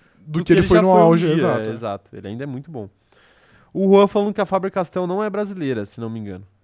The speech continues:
Speaker 1: É, senão ia chamar Fábrica Castelo.
Speaker 2: Não é do Toquinho a Faber-Castell?
Speaker 1: Ah, bom ponto.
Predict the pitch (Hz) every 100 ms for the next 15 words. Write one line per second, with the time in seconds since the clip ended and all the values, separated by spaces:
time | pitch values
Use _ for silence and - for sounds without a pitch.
0 | _ _ _ _ _ _ _ 117 101 113
1 | 107 113 104 117 - - 127 - 85 90
2 | _ _ _ _ _ _ _ _ _ _
3 | _ _ _ _ _ _ 120 127 143 127
4 | 110 - 170 180 104 110 101 104 98 147
5 | 160 _ _ _ - 101 104 104 98 95
6 | 92 98 92